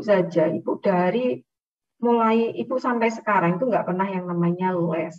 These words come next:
nggak pernah yang namanya, itu nggak pernah, seumur hidup nggak pernah yang namanya les, apalagi les pelajaran. Mulai dari kecil lah, mulai dari preschool sampai postschool sekarang, itu nggak pernah yang namanya les itu sekalipun nggak pernah,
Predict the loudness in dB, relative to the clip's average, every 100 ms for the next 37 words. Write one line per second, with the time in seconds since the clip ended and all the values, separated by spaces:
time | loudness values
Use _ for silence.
0 | -6 -6 -4 -2 -2 -2 -2 -2 -2 0
1 | 0 0 -2 -4 -8 _ _ _ -6 -2
2 | 2 2 2 0 -2 -4 -4 -2 -2 -2
3 | -2 -2 -2 -4 -4 -2 0 0 -2 -4
4 | -6 -10 -8 0 2 4 2 0 -2 -8
5 | -10 -10 -14 -12 -12 -8 0 4 4 4
6 | 2 4 4 2 -2 -8 -2 -2 -2 -10
7 | _ _ _ _ _ -4 2 4 4 0
8 | -2 -2 -2 -2 -2 -2 -4 -8 -4 -4
9 | -4 -2 -2 -2 0 0 0 -4 0 2
10 | 2 -2 0 0 0 -4 -4 -4 -8 -4
11 | -2 -2 -2 -2 2 2 2 2 0 0
12 | -2 -2 -6 -10 -10 -6 -2 -2 -2 -6
13 | -6 -8 -16 -16